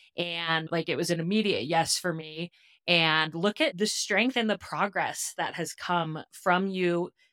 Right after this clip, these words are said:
making that vulnerable choice to get creative and to figure out a way to get what you needed.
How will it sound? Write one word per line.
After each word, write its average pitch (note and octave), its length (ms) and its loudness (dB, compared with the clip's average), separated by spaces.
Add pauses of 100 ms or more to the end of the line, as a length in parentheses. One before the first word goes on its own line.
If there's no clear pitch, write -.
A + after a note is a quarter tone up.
(120)
making F3 360 0
that G#3+ 200 2
vulnerable F3 540 -2
choice D#3+ 680 -2 (340)
to E3+ 100 -6
get E3 240 -2
creative E3 760 2
and D#3 160 -6
to E3 80 -4
figure E3 400 -2
out D#3+ 200 4
a D#3 80 -2
way D3 480 -2
to - 100 -12
get G#2 160 -4
what G#2 100 -8
you C#3+ 140 -6
needed. E2 340 -12